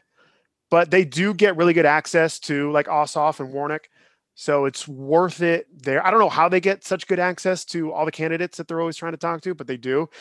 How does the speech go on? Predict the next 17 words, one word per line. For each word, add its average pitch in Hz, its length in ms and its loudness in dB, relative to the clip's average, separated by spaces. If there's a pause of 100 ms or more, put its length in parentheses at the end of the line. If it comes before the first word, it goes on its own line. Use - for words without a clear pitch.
(320)
And, 147 340 0
um, 127 380 2 (800)
it's - 260 -4
just - 360 -2
a 196 120 2
good, 175 640 2 (240)
they, 165 300 0 (680)
they 180 220 0
kinda 208 380 0
handle 175 380 0
their 143 460 0
reactions 151 640 -2
to 143 120 -4
Wednesday 127 800 -2 (520)
in 147 140 -2
a 131 100 0
way 123 600 0